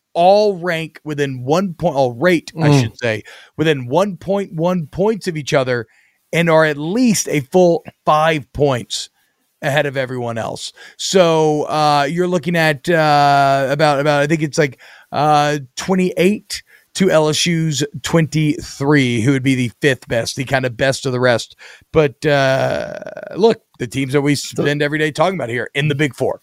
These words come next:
Speaker 2: Yep. Well, they've, they've recruited extremely well, and they've retained a lot of their players too. I think that's, you know, you see teams shuffling players left and right from season to season. And usually when we're talking about Georgia, Ohio State, Michigan, Alabama,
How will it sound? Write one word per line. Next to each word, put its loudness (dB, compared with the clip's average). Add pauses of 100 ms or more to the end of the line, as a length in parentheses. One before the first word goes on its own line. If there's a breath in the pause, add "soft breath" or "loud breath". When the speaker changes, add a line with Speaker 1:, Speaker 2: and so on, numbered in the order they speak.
(600)
Speaker 2:
Yep. -4 (280 loud breath)
Well, 2
they've, 2 (120)
they've 0 (360)
recruited 4
extremely -2
well, -2
and 0
they've 2
retained 0
a 0
lot 0
of -4
their -4
players -2
too. -2
I 2
think -4
that's, 2 (480 loud breath)
you 0
know, 2
you 2
see 0
teams -4
shuffling -2
players 0
left 0
and -8
right 0
from -8
season -2
to -4
season. 2 (420 soft breath)
And 0
usually 2
when -2
we're -4
talking 0
about -4
Georgia, 0
Ohio 2
State, -4
Michigan, -6
Alabama, 0